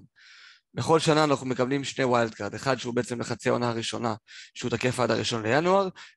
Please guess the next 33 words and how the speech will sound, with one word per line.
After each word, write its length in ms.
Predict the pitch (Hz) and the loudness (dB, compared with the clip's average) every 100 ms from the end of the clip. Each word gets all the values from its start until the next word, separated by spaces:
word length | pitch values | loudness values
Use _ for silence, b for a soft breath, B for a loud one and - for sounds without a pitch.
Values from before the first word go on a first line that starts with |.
| - | -6
ואחד 420 | 113 117 147 143 | -2 0 2 2
שהוא 200 | 123 117 | 0 -6
משם 380 | 135 - 156 147 | -4 0 0 2
ועד 180 | 123 117 | 0 0
סוף 200 | 123 - | -4 -4
העונה. 340 | 107 147 185 175 B B _ - | -4 0 0 -2 B B _ -4
אה, 220 | 120 120 | 0 2
לרוב 360 | 123 131 151 143 | 4 4 4 2
אנחנו, 1000 | 135 127 131 123 123 123 120 120 117 120 B B B - | 0 -2 -6 -6 -4 -4 -4 -4 -6 -8 B B B -4
אה, 380 | 113 113 117 117 117 - _ _ - | -2 0 0 -2 -4 -12 _ _ -10
חושבים 440 | 139 117 127 160 | -8 -2 2 4
על 80 | 147 | 6
הווילד 540 | 139 135 147 147 139 - _ _ _ _ b b b _ _ - | 6 6 6 4 2 -6 _ _ _ _ b b b _ _ -12
לא, 360 | 131 156 165 | 0 6 8
לא 160 | 160 165 | 8 6
מההתחלה. 720 | 147 - 143 123 113 110 117 | 4 2 0 2 0 0 -4
נד-, 320 | 123 127 123 160 | -4 -6 -4 -4
נדירות, 480 | 131 131 139 151 170 - 147 | -2 -2 0 4 2 0 -2
אה, 120 | 143 | 0
נדירים 280 | 135 151 165 | 0 0 0
המקרים 360 | 160 131 156 | -2 -4 -6
שבהם 400 | 143 143 135 135 | -4 0 0 0
ב-, 60 | 123 - 123 | -4 -10 -12
לפני 300 | 113 147 143 | -6 0 4
גיימוויק 280 | 143 143 | 4 2
אחד 200 | 123 156 | 0 2
אנחנו 220 | 151 127 123 | 4 2 -2
כבר 100 | 120 | -6
חושבים 320 | 131 113 143 | -4 -2 0
מתי 140 | 131 | 4
נעשה 260 | 135 127 135 | 4 4 0
את 60 | |
הווילד. 400 | 127 120 113 110 | 0 2 0 -2